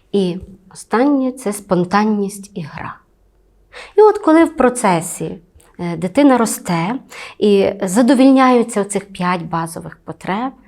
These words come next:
дитина росте, дитина усвідомлює: «Я цінна, я важлива. І навіть я чогось зараз не знаю,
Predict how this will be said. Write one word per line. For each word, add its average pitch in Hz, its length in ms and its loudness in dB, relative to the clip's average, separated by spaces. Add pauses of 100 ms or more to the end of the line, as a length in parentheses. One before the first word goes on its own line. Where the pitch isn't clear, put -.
(120)
дитина 277 400 2
росте, 208 500 -8
дитина 185 300 -10
усвідомлює: 190 640 -8 (220)
«Я 202 180 -6
цінна, 214 640 -2 (640)
я 190 220 0
важлива. 214 720 -4 (760)
І 285 80 6
навіть 349 320 6
я 330 120 6
чогось 294 520 2
зараз 277 340 0
не 226 140 6
знаю, 156 560 -4